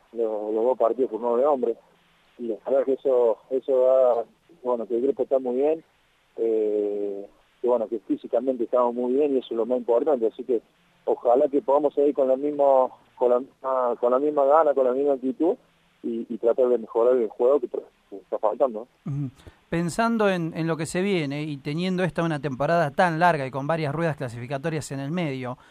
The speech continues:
Speaker 2: ¿sirve mantener una regularidad o preferís que el equipo encuentre el mejor nivel ya llegando al final de la, de la primera parte o ya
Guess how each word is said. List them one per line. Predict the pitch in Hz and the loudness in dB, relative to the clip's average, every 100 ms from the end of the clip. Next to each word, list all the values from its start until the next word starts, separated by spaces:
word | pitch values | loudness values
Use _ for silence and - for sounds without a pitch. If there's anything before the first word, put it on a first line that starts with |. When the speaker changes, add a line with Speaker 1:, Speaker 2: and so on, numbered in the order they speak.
| _ - | _ -20
Speaker 2:
¿sirve | - - 214 226 214 190 175 | -8 -2 2 4 4 4 2
mantener | 165 175 170 156 208 | -2 -2 -2 -2 -2
una | 247 226 | 0 0
regularidad | 185 180 170 170 180 247 294 294 - | 0 -2 0 0 2 6 6 4 0
o | 180 170 156 - | 0 0 0 -6
preferís | 160 175 185 202 208 | -6 -4 -2 -2 -2
que | 202 | -2
el | |
equipo | 190 180 196 196 202 - - - | -2 -4 0 4 4 2 -8 -8
encuentre | - 208 214 196 | -2 0 2 0
el | 185 | 0
mejor | 175 165 196 | 0 0 2
nivel | 190 190 233 226 | 2 4 4 2
ya | 170 202 185 | -2 0 0
llegando | - 180 185 185 | 0 0 0 0
al | 175 | -2
final | 160 170 190 175 | -2 -2 0 0
de | 160 | -2
la, | 147 | -2
de | 143 | -2
la | 151 | -4
primera | 143 151 170 151 | -4 -4 -4 2
parte | 185 247 208 | 6 6 4
o | 175 | -2
ya | - 180 175 | 2 4 4